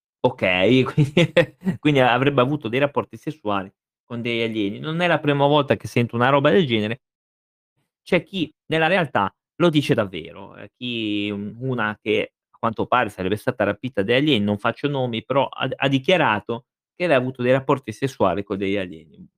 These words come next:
Ok, auguri. Ehm, che dire, un film alla Yuzna, è l'ultimo film suo. Ehm,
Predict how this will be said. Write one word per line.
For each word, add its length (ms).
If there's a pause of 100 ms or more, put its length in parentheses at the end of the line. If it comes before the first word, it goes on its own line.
(240)
Ok, 220 (440)
auguri. 460 (600)
Ehm, 200
che 120
dire, 200
un 100
film 260
alla 380
Yuzna, 680 (120)
è 40
l'ultimo 360
film 220
suo. 460 (1080)
Ehm, 1040